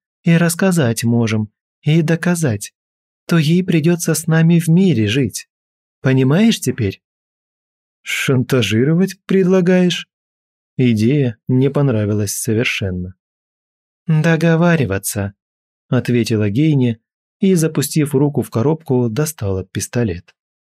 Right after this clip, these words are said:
Хотя нет, не пистолет. Револьвер,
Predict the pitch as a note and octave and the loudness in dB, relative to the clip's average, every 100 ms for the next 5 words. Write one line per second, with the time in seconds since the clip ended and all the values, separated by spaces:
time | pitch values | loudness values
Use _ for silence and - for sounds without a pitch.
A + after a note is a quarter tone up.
0 | _ _ - C#3 - E3+ F3+ A2 - A2+ | _ _ -8 -6 0 2 2 0 -2 -2
1 | B2+ C#3+ D3 F3 F3 G2+ - _ _ _ | -2 -2 -4 -2 -2 -2 -6 _ _ _
2 | _ _ C#3 D#3 F#3 F#3+ D3 F#2 - | _ _ -4 0 0 2 0 -2 -8